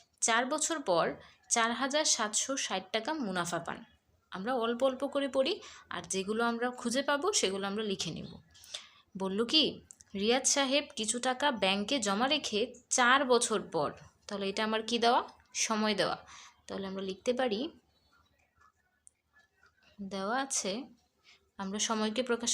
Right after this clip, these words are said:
করি কি দ্বারা? এন দ্বারা। সময় এন হচ্ছে চার বছর। আচ্ছা,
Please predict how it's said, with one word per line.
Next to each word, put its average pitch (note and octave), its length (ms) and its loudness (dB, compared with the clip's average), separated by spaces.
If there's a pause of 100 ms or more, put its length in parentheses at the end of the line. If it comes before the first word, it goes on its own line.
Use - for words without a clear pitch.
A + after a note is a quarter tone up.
করি A#3 220 -2
কি A#3 80 0
দ্বারা? A3+ 260 4 (1500)
এন G3 240 0
দ্বারা। E3 240 -4 (840)
সময় A3 360 -4 (100)
এন G3+ 100 2
হচ্ছে A3+ 400 0 (1120)
চার A3+ 260 4
বছর। E3 380 -4 (540)
আচ্ছা, E3+ 360 -4